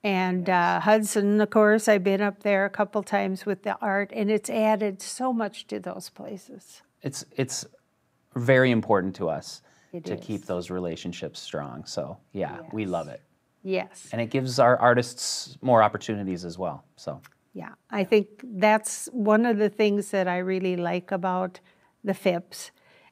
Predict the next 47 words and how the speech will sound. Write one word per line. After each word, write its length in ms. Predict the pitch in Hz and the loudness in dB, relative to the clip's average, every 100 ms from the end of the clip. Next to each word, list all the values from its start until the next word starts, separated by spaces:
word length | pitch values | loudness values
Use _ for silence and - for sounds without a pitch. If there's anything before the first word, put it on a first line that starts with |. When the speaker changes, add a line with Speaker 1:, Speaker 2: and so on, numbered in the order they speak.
| - | -4
Speaker 1:
is 180 | 190 | -2
that 260 | 208 185 185 | 2 2 2
they're 140 | 202 | -2
going 320 | 185 190 185 190 | 0 2 2 0
out 280 | 185 185 - | -2 -6 -10
to 80 | |
places 600 | 180 - 190 185 - 185 - | -8 -2 0 -2 -4 -8 -8
where 120 | 185 | -10
people 400 | 185 208 202 214 | -6 -6 -4 -4
wouldn't 320 | 202 202 220 220 | -4 -2 -2 0
be 120 | 220 | 0
able 180 | 202 202 | 0 -4
to 140 | 220 | -4
go 260 | 190 202 196 | 0 2 0
to 420 | - - 277 370 | -4 0 4 6
a 80 | 233 | 4
show 320 | - 196 185 | 0 2 4
or 480 | 196 208 220 220 214 - - - 196 | 6 6 4 2 0 -6 -20 -12 2
view 240 | 214 220 | 6 8
the 180 | 196 190 | 8 6
art. 300 | 180 214 - _ _ - - - | 6 2 -2 _ _ -20 -20 -4
But 280 | 202 214 214 | 4 4 4
I 140 | 214 214 | 2 4
love 300 | 220 226 214 | 6 4 4
that 240 | 208 - | 0 2
you're 100 | 208 | 0
doing 360 | 180 196 185 190 | 2 2 2 0
that. 400 | 175 - - - - _ _ _ _ _ _ | -4 -6 -10 -16 -20 _ _ _ _ _ _
So 180 | - 180 | -10 -8
Speaker 2:
It's, 120 | 175 | -2
Speaker 1:
good, 160 | 226 208 | 2 2
Speaker 2:
it's, 140 | 143 | 0
Speaker 1:
we're 80 | 185 | -8
keeping 140 | 185 208 | -2 0
Speaker 2:
yeah, 140 | 80 | 2
I, 160 | - 110 | 2 2
Speaker 1:
that 140 | 95 | 4
Speaker 2:
I 40 | 113 | 2
Speaker 1:
up. 60 | |
Speaker 2:
think 160 | - 110 | 2 0
that's 160 | 98 101 | 0 0
a 60 | |
wonderful 360 | 95 92 90 80 | -2 -2 -4 -6
program. 440 | - 78 78 76 - _ _ _ - _ _ - | -4 -4 -6 -12 -18 _ _ _ -20 _ _ -2
Speaker 1:
All 80 | 220 | 0
right, 240 | 185 - - - | 0 -4 -14 -14
so 320 | - - 240 | 2 6 6